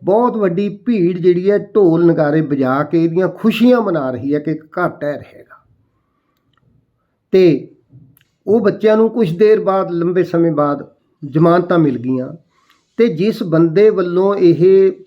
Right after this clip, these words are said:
ਐਫ ਆਈ ਆਰ ਦਰਜ ਕਰਾਈ ਗਈ ਸੀ, ਸਾਵੰਤ ਲੋਟ, ਉਹਦੀ ਜਦੋਂ ਅਦਾਲਤ ਦੇ ਵਿੱਚ ਗਵਾਹੀ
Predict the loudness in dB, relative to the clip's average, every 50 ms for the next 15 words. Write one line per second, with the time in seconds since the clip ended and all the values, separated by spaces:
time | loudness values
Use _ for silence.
0 | _ _ -2 -2 -2 -2 -2 -2 0 2 2 2 2 0 -2 -4 -4 -4 -2 -2
1 | -4 -6 -4 -2 -2 0 0 2 2 2 2 0 0 0 0 -2 -4 -6 -4 -4
2 | -4 -4 -4 -8 -12 -18 _ _ _ _ _ _ _ _ _ _ _ _ _ -6
3 | -2 0 0 2 2 2 2 0 -2 -2 -4 -4 -2 0 0 0 0 0 -2 -4
4 | -6 -10 -16 -16 _ _ _ _ _ _ _ _ _ _ _ _ _ 0 2 2
5 | 4 4 4 4 2 2 2 0 0 0 0 0 0 0 0 0 -2 -2 0 0
6 | 0 0 0 -2 -4 -2 -2 0 0 0 -2 -2 -2 -2 -2 -4 -6